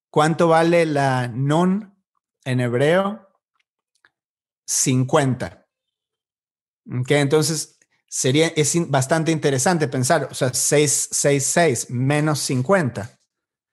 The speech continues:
Entonces, si le pones Nero, como si fuese en latín, eso vendría a dar cuenta de la discrepancia de los números. Pero, bueno, yo solo les tiro eso ahí, solo, eh,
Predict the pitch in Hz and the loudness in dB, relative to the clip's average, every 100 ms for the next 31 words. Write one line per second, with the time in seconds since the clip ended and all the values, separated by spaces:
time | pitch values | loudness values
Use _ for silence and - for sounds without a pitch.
0 | _ _ _ - 120 123 131 147 127 117 | _ _ _ -8 -2 0 2 2 0 0
1 | 123 135 147 - - 131 147 180 160 127 | 0 0 0 -4 -4 -2 2 2 2 0
2 | 120 - _ _ _ _ _ 123 123 123 | -2 -6 _ _ _ _ _ -6 -4 -2
3 | 143 135 143 131 123 120 - 175 127 95 | 0 0 2 2 0 -2 -2 0 0 -4
4 | _ _ _ _ _ _ _ _ _ _ | _ _ _ _ _ _ _ _ _ _
5 | - 127 - 139 131 120 120 131 131 127 | 0 2 2 2 2 0 0 2 4 2
6 | 120 123 - - 131 120 131 120 131 - | 0 -2 -2 0 0 0 0 -2 -4 -8
7 | _ _ _ 123 120 117 117 110 117 - | _ _ _ -6 -4 -2 -2 -2 -6 -4
8 | 113 117 123 113 123 110 107 117 139 110 | -6 -2 -2 -2 -4 -4 -2 0 0 -2
9 | 95 113 - - - - - - 165 156 | -6 -14 -18 -20 -20 -20 -20 0 4 4
10 | 135 - - - 165 160 113 - - 170 | 2 -6 -20 -4 0 0 -2 -10 -4 0
11 | 151 202 190 165 - 196 190 180 180 180 | 2 2 2 0 0 2 4 4 2 2
12 | 165 185 208 220 - - 156 156 151 156 | 2 2 0 -4 -8 -2 0 2 0 -2
13 | 147 131 131 131 | -2 0 -2 -6